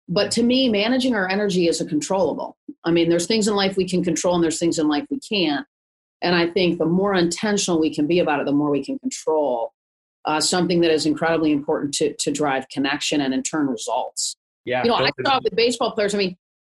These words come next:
Speaker 1: you know, at the highest level, when you, when, when you have your name on the back of a jersey and you're making ten, fifteen, twenty million dollars a year, right? Your phone rings a lot.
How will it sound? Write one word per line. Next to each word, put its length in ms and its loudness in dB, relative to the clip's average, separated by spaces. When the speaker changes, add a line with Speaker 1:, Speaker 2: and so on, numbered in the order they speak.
Speaker 1:
you 80 -2
know, 80 2
at 100 0
the 80 -2
highest 400 0
level, 220 0
when 160 0
you, 120 0
when, 380 0
when 320 0
you 140 2
have 180 2
your 120 0
name 280 2
on 120 0
the 80 -2
back 300 0
of 60 -4
a 60 0
jersey 480 0
and 80 -2
you're 80 0
making 380 0
ten, 280 0
fifteen, 420 -4
twenty 240 0
million 220 0
dollars 300 0
a 40 -6
year, 220 2
right? 180 0
Your 140 0
phone 300 0
rings 240 0
a 40 2
lot. 440 0